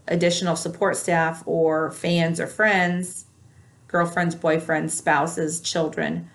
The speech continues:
that we have additional seats available for a certain amount of money, um, there and back. Um, we've had people just drive one way, both ways, et cetera.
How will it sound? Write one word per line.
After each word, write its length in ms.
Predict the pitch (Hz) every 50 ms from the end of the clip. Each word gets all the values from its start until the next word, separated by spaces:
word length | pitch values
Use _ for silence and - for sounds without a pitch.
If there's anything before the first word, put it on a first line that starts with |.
| - - - _ -
that 220 | - 175 156 - 170
we 100 | 175 180
have 160 | 175 156 151
additional 480 | 147 147 160 165 165 - 185 175 165
seats 320 | 160 - - 190 175 170 -
available 560 | 156 147 160 156 160 151 151 147 147 147 147
for 180 | - - 151 135
a 60 | 143
certain 380 | 143 - - 165 - - -
amount 280 | 151 160 165 156 147 143
of 160 | 135 151 -
money, 380 | 160 147 - - - - - - - _ - - - - -
um, 280 | 156 151 143 - 151 -
there 220 | 165 151 151 165 156
and 140 | 156 - -
back. 440 | 139 135 113 78 - - - - _ - - - - - - -
Um, 160 | 160 139 -
we've 160 | 170 170 170
had 180 | 180 151 147 147
people 540 | - 165 156 - 160 156 151 143 143 - - -
just 280 | - 151 151 147 -
drive 400 | - 156 147 139 127 139 135 - - -
one 260 | - - 147 143 143
way, 300 | 139 160 165 165 165 160
both 520 | 156 156 165 - - - 151 143 143 147 -
ways, 500 | - 160 165 170 - 170 170 170 - - -
et 100 | - -
cetera. 480 | - - - - - - - - -